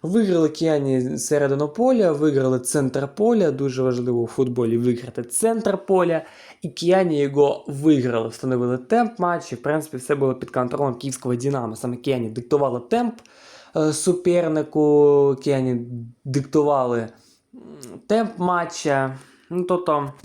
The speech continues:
у киян все було під контролем. Руслан Ратан на тридцять сьомій хвилині забив, потім Карея подвоїв перевагу, Рібров забив. Да, Сергій Рібров забив на вісімдесят п'ятій хвилині. Ну і Руслан Ратань поставив крапку, реалізував пенальті.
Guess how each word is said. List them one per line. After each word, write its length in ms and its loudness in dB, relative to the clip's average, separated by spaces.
у 120 -10
киян 340 0
все 200 -2
було 200 0
під 180 -10
контролем. 680 2
Руслан 340 -2
Ратан 300 -2
на 80 0
тридцять 280 -2
сьомій 260 2
хвилині 260 0
забив, 440 0
потім 400 -4
Карея 440 2
подвоїв 460 0
перевагу, 360 0
Рібров 460 0
забив. 400 -4
Да, 280 0
Сергій 360 -6
Рібров 360 -2
забив 320 -2
на 120 -2
вісімдесят 720 -6
п'ятій 360 -4
хвилині. 460 -8
Ну 140 0
і 60 2
Руслан 320 -2
Ратань 360 -2
поставив 420 -4
крапку, 400 -4
реалізував 580 -4
пенальті. 560 -8